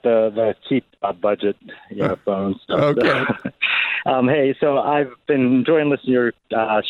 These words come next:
Speaker 1: show, and I've been hearing you talk a lot about Credit Karma. So I signed up, and I, you know, went through all the questions, and, you know, I recognized them, answered them, and wasn't good enough. And, uh, now they want me to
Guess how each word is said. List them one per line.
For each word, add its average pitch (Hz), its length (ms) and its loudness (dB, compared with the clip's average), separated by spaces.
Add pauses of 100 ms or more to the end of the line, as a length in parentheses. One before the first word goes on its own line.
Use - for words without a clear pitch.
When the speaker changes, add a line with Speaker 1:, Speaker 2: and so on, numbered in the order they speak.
Speaker 1:
show, 123 360 4
and 117 140 2
I've 120 200 0
been 120 100 -2
hearing 139 220 2
you 127 80 0
talk 120 260 -2
a 120 40 0
lot 120 140 2
about 104 240 0
Credit 107 320 -2
Karma. 98 540 -2 (640)
So 123 140 2
I 117 260 2 (180)
signed 185 280 2
up, 131 180 2 (340)
and 123 360 2
I, 120 160 2
you 120 300 2
know, 120 100 4
went 120 180 0
through 143 80 2
all 131 80 4
the 123 80 2
questions, 120 680 0
and, 104 420 0
you 120 100 0
know, 104 140 4
I 107 260 0
recognized 110 640 -2
them, 120 300 2
answered 107 340 0
them, 117 220 2
and 98 340 0
wasn't 117 260 0
good 151 160 0
enough. 95 360 2 (220)
And, 101 280 0
uh, 98 220 2
now 120 240 2
they 139 160 0
want 120 180 0
me 113 80 2
to 104 100 0